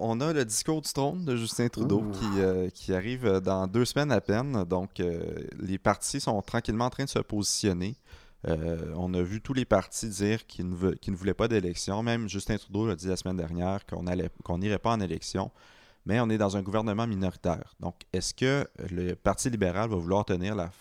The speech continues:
Speaker 1: fo-, euh, va vouloir forcer des élections avec un discours du trône qui serait, euh, qui serait pas adoptable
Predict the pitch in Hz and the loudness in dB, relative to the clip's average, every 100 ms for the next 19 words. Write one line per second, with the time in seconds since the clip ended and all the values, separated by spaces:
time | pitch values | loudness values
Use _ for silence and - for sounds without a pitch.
0 | - 104 - 92 87 85 - 85 95 - | -4 -4 0 -2 -2 -6 -6 -2 0 2
1 | - 123 - 127 95 92 87 - - 104 | 2 2 0 0 2 0 -2 -4 -2 -2
2 | 117 - - - - - 85 98 104 92 | -2 -10 -20 -20 -8 -2 0 2 2 2
3 | 90 90 - - 117 104 - 110 120 120 | 0 -2 -2 2 2 0 -2 -2 -2 -2
4 | - - - 92 98 90 87 82 82 85 | -4 -4 0 2 4 2 0 -2 -4 -6
5 | - - 90 - 131 98 - 107 110 92 | -6 -6 -2 2 4 2 0 0 0 -4